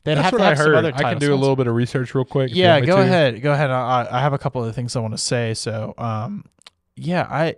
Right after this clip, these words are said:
Speaker 1: that is very interesting. I mean, they could be, they could steal B W Ts
Speaker 2: Yeah.
Speaker 1: and stuff. So, um, uh, I, I'm very concerned
Speaker 2: Starting
Speaker 1: about Haas.
Speaker 2: Yeah,
Speaker 1: Go ahead.
Speaker 2: starting from the twenty twenty-four season, Alfa Romeo can sign a sponsorship deal with the Haas Formula One team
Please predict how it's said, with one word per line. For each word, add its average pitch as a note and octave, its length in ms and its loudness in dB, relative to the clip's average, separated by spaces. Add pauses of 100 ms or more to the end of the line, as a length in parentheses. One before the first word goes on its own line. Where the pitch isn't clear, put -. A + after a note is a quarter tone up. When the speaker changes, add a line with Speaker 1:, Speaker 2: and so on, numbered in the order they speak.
Speaker 1:
that C3+ 260 -4
is E3+ 140 -4
very C3+ 320 -4
interesting. C3+ 440 -12
I D3 80 -8
mean, D3+ 140 -6
they D#3 100 -2
could D3+ 200 -8
be, D#3 280 -2
they C3+ 120 -6
could C3 140 -10
steal D#3 260 -2
B C3+ 160 -8
W B2+ 320 -4
Ts C3+ 720 -10
Speaker 2:
Yeah. F#2+ 140 2
Speaker 1:
and F2+ 80 2
stuff. C#3+ 460 -4 (240)
So, A#2+ 440 -4 (480)
um, A#2+ 540 -2 (800)
uh, A#2+ 400 -2 (120)
I, C#3+ 220 -8
I'm A3+ 220 -6
very E3+ 300 0
concerned A#2+ 160 2
Speaker 2:
Starting C3 180 2
Speaker 1:
about A#2+ 180 -6
Haas. A#2+ 500 -10
Speaker 2:
Yeah, G#2+ 120 0
Speaker 1:
Go G2 60 4
ahead. A#2+ 100 0
Speaker 2:
starting C3 200 4
from C#3 120 -6
the B2 80 -2
twenty A#2+ 260 0
twenty-four A2+ 460 0
season, G#2+ 480 -2
Alfa G#2 240 -2
Romeo G#2 280 2
can F#2+ 120 -6
sign G2+ 200 -2
a G2 140 -2
sponsorship G#2+ 680 -4
deal G2 240 2
with G2 100 0
the F#2 60 -4
Haas G2+ 280 -4
Formula G2 320 -2
One G2+ 240 -2
team G2 400 -4